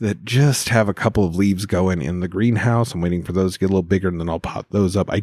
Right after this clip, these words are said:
do have one, um, apocalypse pepper that's in a pot, so I'm really waiting for that one to get big enough to start giving me some fruit, 'cause that should be really interesting. <laughs> Like, melt your face off interesting. <laughs> But yeah, I'm, I'm, I'm definitely looking forward to that one.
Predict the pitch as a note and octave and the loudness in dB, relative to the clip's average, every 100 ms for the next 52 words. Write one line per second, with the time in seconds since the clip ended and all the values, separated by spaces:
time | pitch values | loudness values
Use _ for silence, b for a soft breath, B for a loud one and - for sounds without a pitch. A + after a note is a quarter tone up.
0 | - - C3+ D3+ C3+ A2+ G2+ E2+ - - | -2 2 4 4 2 2 0 -4 -8 -10
1 | F2+ G2 G#2+ A2 G2+ D2+ C2 B B - | -2 4 6 6 4 0 -8 B B -4
2 | D#2+ D2+ C#2+ A1+ - - A2+ - A#2 - | -2 -2 -2 -6 -6 0 0 0 -6 -6
3 | - - - C2+ - - _ _ _ B | -6 -4 -4 -4 -6 -10 _ _ _ B
4 | B B B B - E2 D#2+ C#2 - D2+ | B B B B -2 0 0 0 0 0
5 | C#2+ - - F2 E2+ F2+ B2 A#2+ D#2+ A#1+ | 0 -2 0 2 4 4 4 4 4 0
6 | - E2+ E2+ - D2 C#2 - D2+ D2 D#2 | 0 2 2 2 0 0 0 0 0 0
7 | D#2 - C#2+ - D2+ C#2+ C#2 C2 - D#2+ | -2 -2 -2 0 -2 -2 -4 -6 -6 -8
8 | - D2+ - F2+ D#2+ E2 - - C#2+ - | -6 -8 -8 -6 -4 -4 -6 -6 -4 -2
9 | C2 - - - F2 D2+ G3+ D2 - - | -2 -2 -4 -6 -6 -6 -4 -4 -6 -6
10 | D#2+ - _ - - - - C#3+ G2 - | -8 -10 _ -8 -6 -2 2 2 2 0
11 | G2 D#2 C#2+ - F#2 - D#2+ D#2 F2 F2 | 0 0 -2 -2 -2 0 -2 -2 -4 -2
12 | - C#3 - - D3+ C3+ F#3+ _ C#5+ - | 0 0 -2 -4 -2 -2 -4 _ -14 -14
13 | - - - - - - - - G#2 F#2+ | -14 -16 -16 -16 -16 -18 -18 0 2 4
14 | A2 A#2+ C3+ - C#3 C#3+ C#3 B2 A2 G2+ | 2 2 0 2 2 2 2 2 4 2
15 | - F#2 - F#2 E2 D2 D#2+ E2 - D2+ | 0 -6 -2 -2 0 0 0 -2 -4 -10
16 | B1+ | -12